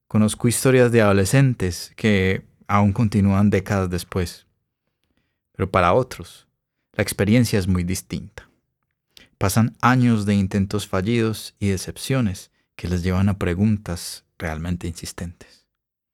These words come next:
¿Por qué, después de tanto tiempo, aún no encuentro quién me acompañe en la vida? Este audio es una reflexión sobre esa pregunta.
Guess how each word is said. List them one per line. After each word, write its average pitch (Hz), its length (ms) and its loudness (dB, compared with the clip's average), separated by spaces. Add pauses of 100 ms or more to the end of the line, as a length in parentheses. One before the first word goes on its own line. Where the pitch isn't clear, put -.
(1200)
¿Por 92 200 -2
qué, 117 500 2 (340)
después 123 400 0
de 143 100 4
tanto 139 340 -2
tiempo, 143 500 -4 (260)
aún 107 300 2
no 123 60 4
encuentro 131 540 -2
quién 139 220 0
me 135 100 0
acompañe 113 440 -2
en 127 80 -2
la 127 120 -4
vida? 147 300 -6 (3250)
Este 143 300 2
audio 143 420 2
es 107 160 -2
una 117 180 4
reflexión 110 500 -2
sobre 95 300 0
esa 92 160 -8
pregunta. - 500 -10